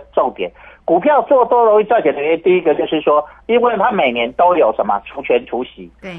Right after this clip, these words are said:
Speaker 1: 你每年是不是至少会赚到全息？
Speaker 2: 嗯哼。
Speaker 1: 如果你长期投资啊，我们讲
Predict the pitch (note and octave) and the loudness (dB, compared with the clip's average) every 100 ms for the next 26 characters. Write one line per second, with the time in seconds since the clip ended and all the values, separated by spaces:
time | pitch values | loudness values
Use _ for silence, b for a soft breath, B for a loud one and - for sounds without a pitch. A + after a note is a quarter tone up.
0 | E3+ - B3+ A3 - - F#3 F#3+ G3+ D#3+ | -8 -4 0 0 0 0 0 0 -2 -2
1 | B2 C#3+ F3 D3 C#3+ C#3 A2 - - - | 2 2 2 0 2 2 0 -2 -10 -10
2 | - A#2 C#3 - F3+ F3 _ F#3 F3 G3 | -6 -6 -6 -14 -18 -18 _ -20 -20 -20
3 | G#3+ A3 _ _ _ _ _ _ D3 G3+ | -20 -20 _ _ _ _ _ _ -2 0
4 | G3 C#3+ B2+ - C3+ - D#3 E3 C#3+ C3 | 2 2 0 -8 -8 -4 -4 -4 -6 -2
5 | C3+ C3+ C3 A#2 A2 A2 G2 | -2 0 0 0 -2 -2 -2